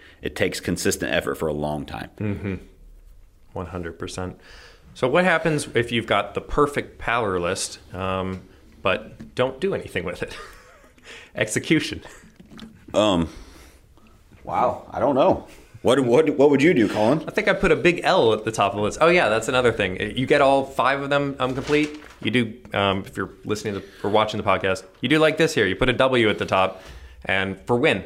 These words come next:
Speaker 2: And then if you don't, you get a nice big L. And that always feels great.
Speaker 1: Yeah, so, um, I'm gonna back up a little bit, Colin, before we talk about that.
Speaker 2: Yeah.
Speaker 1: Yeah, 'cause, yes, I wanna go in depth on that 'cause that's a very important part of this.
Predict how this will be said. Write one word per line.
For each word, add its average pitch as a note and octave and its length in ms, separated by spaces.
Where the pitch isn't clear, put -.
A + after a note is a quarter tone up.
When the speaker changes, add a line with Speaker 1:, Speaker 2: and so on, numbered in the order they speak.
Speaker 2:
And G2+ 220
then A2 200
if A2 160
you A2 80
don't, E3+ 420
you G#2+ 100
get - 180
a A#2+ 60
nice A#2 200
big A2 180
L. F#2+ 320
And G#2 120
that B2 200
always G2 240
feels - 220
great. - 240
Speaker 1:
Yeah, A#2+ 200
so, B2 380
um, A2+ 360
I'm - 80
gonna D3 140
back A#2 180
up G#2 120
a - 20
little F#2+ 160
bit, F2 120
Colin, F#2+ 220
before F#2+ 220
we F#2+ 80
talk E2+ 160
about D#2+ 180
that. D2+ 140
Speaker 2:
Yeah. D#3 120
Speaker 1:
Yeah, F2 60
'cause, F2+ 260
yes, E2+ 220
I F2 60
wanna G2+ 180
go G2 140
in F#2 80
depth F2 200
on F2 120
that D2+ 120
'cause F2+ 120
that's F2+ 180
a - 20
very F2 200
important E2 300
part D#2+ 200
of C#2 80
this. - 260